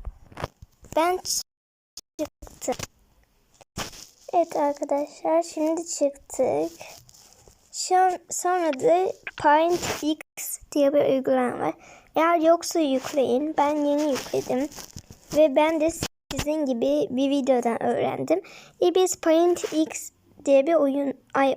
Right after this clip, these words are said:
oyun diyorum, uygulama var. Onu açın arkadaşlar. <clears throat> Sonra galerim deyin. Sonra da artı. Sonra da arkadaşlar bir, bi-,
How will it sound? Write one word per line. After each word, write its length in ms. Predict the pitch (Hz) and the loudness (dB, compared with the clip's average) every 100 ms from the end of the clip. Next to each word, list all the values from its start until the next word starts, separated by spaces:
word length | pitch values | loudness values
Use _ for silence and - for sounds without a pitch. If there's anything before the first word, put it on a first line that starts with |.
| - | 2
oyun 360 | 262 269 269 | 2 4 2
diyorum, 240 | 247 262 302 | 2 0 0
uygulama 560 | 277 277 285 285 294 269 | 0 2 4 2 0 -2
var. 180 | 302 - - - _ - | -4 -4 -10 -20 _ -2
Onu 180 | 330 392 | 0 2
açın 400 | - 311 - 254 | 2 0 -2 -4
arkadaşlar. 1040 | 247 - 147 - 254 - 269 262 262 - _ - - _ - | -4 -6 -6 -4 -6 -6 -6 -6 -8 -16 _ -20 -20 _ 0
<clears throat> 200 | 339 285 - _ _ - - - | 0 0 -8 _ _ -20 -20 -10
Sonra 300 | - 330 359 | -4 2 2
galerim 800 | 311 311 294 320 294 254 247 - | 4 4 6 4 4 0 -2 -6
deyin. 340 | 254 262 254 - _ _ _ _ _ _ - | -4 -2 -4 -8 _ _ _ _ _ _ -6
Sonra 300 | - 349 320 | 4 6 6
da 200 | 392 - | 4 4
artı. 680 | 285 285 269 - 262 - - - - _ _ - _ _ _ _ _ | 4 4 0 -2 -2 -2 -6 -20 -20 _ _ -20 _ _ _ _ _
Sonra 320 | - - 349 359 | -8 -2 2 2
da 60 | |
arkadaşlar 880 | 294 269 311 262 254 269 - 294 330 | 2 0 0 0 0 -2 -2 0 0
bir, 680 | 381 339 285 302 349 359 - _ _ _ _ _ _ _ _ _ - | -4 -2 2 4 2 0 -10 _ _ _ _ _ _ _ _ _ -12
bi-, 280 | 240 240 - | -8 -6 -8